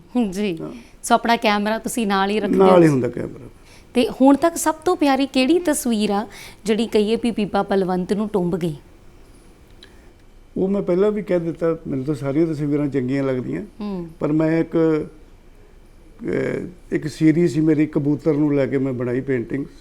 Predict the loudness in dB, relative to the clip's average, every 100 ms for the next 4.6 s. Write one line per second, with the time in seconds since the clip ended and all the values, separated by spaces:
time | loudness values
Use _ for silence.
0 | -10 -10 -10 -10 -6 -4 -4 -4 -2 -4
1 | -2 -2 -2 -2 -4 -4 -4 -4 -4 -4
2 | -6 -12 -14 -8 -6 -6 -6 -2 2 4
3 | 4 2 0 0 0 0 -2 -4 -2 0
4 | 0 2 0 0 -2